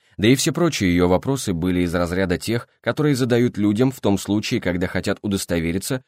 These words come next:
что они не слабоумные. И всё потому, что я поинтересовался тем, о чём стоило бы думать каждому. "Вы уже задумывались о своих похоронах? Вы знаете, что рано или поздно умрёте?" В ту ночь я уснул с улыбкой. Заир исчезал,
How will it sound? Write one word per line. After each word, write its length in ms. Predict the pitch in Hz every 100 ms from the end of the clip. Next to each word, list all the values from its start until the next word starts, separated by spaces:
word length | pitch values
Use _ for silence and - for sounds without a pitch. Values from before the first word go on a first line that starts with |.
| _
что 220 | - -
они 220 | 123 113 107
не 100 | 113
слабоумные. 720 | 117 107 107 73 65 58 - _ _ _ -
И 120 | 85
всё 220 | - 101
потому, 360 | 101 95 92 98
что 160 | -
я 240 | 85 87 87
поинтересовался 840 | 85 85 87 82 87 87 87 80
тем, 360 | 73 110 98 - _
о 120 | -
чём 280 | 92 135 123
стоило 420 | - - 131 127
бы 140 | 113 110
думать 320 | 101 110 -
каждому. 540 | 143 110 71 69 76 _ _ _ -
"Вы 180 | 98 123
уже 260 | 123 110
задумывались 680 | 110 107 101 120 131 143 139
о 40 | 135
своих 320 | 104 95 95
похоронах? 580 | 104 - 131 139 - - _ _ _ _ _ -
Вы 180 | 98 107
знаете, 420 | 113 165 151 98
что 200 | - 98
рано 200 | 117 104
или 120 | 87
поздно 340 | 80 113 92 107
умрёте?" 440 | 139 90 - - _ _ _ _ _ _ _
В 100 | -
ту 140 | 123
ночь 320 | 139 156 -
я 160 | 123 120
уснул 420 | 113 - 117 113
с 120 | 101
улыбкой. 520 | 107 92 69 - - _ _ _ -
Заир 460 | 98 110 120 123
исчезал, 680 | - 101 - 117 101 76 67